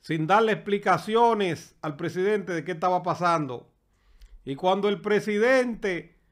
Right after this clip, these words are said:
aparentemente lo recrimina, según supuestamente nuestra fuente, el presidente le llama la atención y Díaz Morfa supuestamente sacó pecho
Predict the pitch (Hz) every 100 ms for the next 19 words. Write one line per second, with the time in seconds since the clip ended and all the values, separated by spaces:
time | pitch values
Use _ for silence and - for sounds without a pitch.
0 | _ - 156 185 196 240 214 220 233 240
1 | 226 208 175 202 196 202 208 254 254 220
2 | 170 196 196 240 226 185 - 185 196 220
3 | 220 208 226 220 208 196 202 190 220 254
4 | 233 180 156 131 _ _ _ _ _ _
5 | _ _ _ - 165 165 196 165 202 220
6 | 247 226 220 208 196 - _ - 175 175
7 | 208 247 240 226 220 208 - 240 247 220
8 | 165 127 _ _ _ _ _ _ _ 143
9 | 170 190 175 180 214 233 226 160 190 165
10 | 180 185 214 214 208 202 220 214 175 190
11 | 160 139 - _ _ _ _ - 170 170
12 | 226 226 226 233 233 170 202 165 131